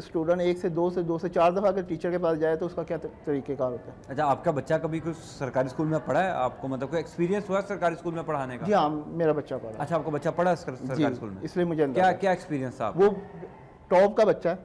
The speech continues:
Speaker 1: और माशाल्लाह वो प्ले ग्रुप से ना कभी उसने ट्यूशन पढ़ा है,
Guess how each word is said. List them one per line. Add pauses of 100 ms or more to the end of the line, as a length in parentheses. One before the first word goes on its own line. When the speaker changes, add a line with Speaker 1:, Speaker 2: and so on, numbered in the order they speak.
(640)
Speaker 1:
और
माशाल्लाह
वो
प्ले
ग्रुप
से (240)
ना
कभी
उसने
ट्यूशन
पढ़ा
है,